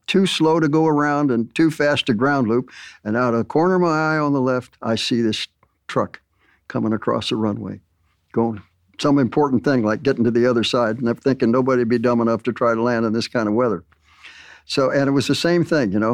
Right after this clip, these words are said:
it was out of the corner of my eye, the crucial thing comes from left to right again.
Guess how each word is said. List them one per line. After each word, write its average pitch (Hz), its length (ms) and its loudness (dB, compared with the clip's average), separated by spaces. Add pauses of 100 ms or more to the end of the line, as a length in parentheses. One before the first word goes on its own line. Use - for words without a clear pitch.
(100)
it 123 140 -8
was 117 120 -12
out 143 240 0
of 151 60 0
the 135 80 0
corner 170 320 2
of 156 60 2
my 156 220 0
eye, - 20 0
the 127 160 -2
crucial 170 460 2
thing 143 260 2
comes 127 240 0
from 117 180 0
left 131 220 0
to 139 80 0
right 113 220 2
again. 87 260 -8